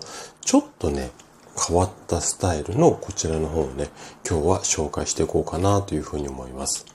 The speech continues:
でね、この本のどんなところが変わったスタイルかっていうと、お医者さんがほ-、書いた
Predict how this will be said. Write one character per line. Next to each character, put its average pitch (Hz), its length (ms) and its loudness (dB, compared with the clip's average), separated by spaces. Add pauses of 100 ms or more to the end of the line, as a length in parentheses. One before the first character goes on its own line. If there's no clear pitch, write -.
(480)
で 98 100 0
ね、 135 140 0 (420)
こ - 220 -2
の 135 120 4
本 92 440 4
の 82 260 4 (460)
ど 87 240 0
ん 165 180 6
な 98 120 0
と - 160 -6
こ - 200 -6
ろ 71 140 0
が 73 320 -2
変 78 180 -4
わ 71 100 -2
っ 73 40 -8 (120)
た 76 100 0
ス - 160 -4
タ 76 160 -4
イ 67 80 -6
ル - 100 -6
か - 200 -4
っ - 40 -6
て - 240 -12
い 69 160 -4
う 67 80 -10 (120)
と、 101 220 4 (840)
お 131 160 4
医 190 80 6
者 185 240 2
さ 135 240 2
ん 73 220 -4
が 69 100 -6
ほ-、 85 500 0 (200)
書 - 120 0
い 87 60 2
た - 240 -8